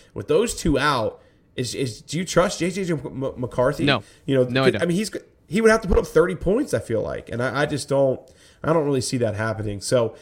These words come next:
Speaker 1: uh, I, I'll lay the seven with Ohio State, and I think they can win this by ten, thirteen, something like that. And, uh,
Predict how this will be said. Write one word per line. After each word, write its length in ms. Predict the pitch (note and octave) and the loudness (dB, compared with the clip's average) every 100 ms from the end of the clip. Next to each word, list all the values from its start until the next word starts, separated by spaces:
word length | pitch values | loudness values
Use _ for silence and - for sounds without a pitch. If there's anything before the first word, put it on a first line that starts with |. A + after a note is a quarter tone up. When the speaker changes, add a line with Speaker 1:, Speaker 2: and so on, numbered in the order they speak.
| - B2+ | -12 -4
Speaker 1:
uh, 160 | C3+ | -2
I, 120 | - D#3+ | 0 0
I'll 180 | E3+ G3+ | 4 4
lay 160 | F#3 G3 | 4 2
the 100 | F3+ | 0
seven 340 | F3 E3 E3+ | 2 4 4
with 120 | D#3+ | 0
Ohio 380 | D3 C#3+ D3 C#3 | 0 0 2 2
State, 420 | C#3 - C3+ C3 | 0 -2 -2 -2
and 160 | A#2 A2+ | -4 -4
I 100 | A#2 | -4
think 180 | B2+ B2 | -6 -6
they 120 | A#2+ | -6
can 160 | A#2 A2 | -4 -4
win 100 | A2+ | -4
this 140 | G#2 | -6
by 160 | - G#2 | -6 -8
ten, 360 | - G#2+ G2+ | -6 -6 -6
thirteen, 500 | F#2+ - - G#2 G2+ | -6 -6 -6 -10 -10
something 280 | - G#2 G2 | -8 -10 -8
like 200 | G2+ F#2+ | -8 -8
that. 320 | G2+ G2 - - | -6 -8 -8 -12
And, 320 | F#2+ F#2 G2 | -12 -10 -8
uh, 200 | G2+ | -8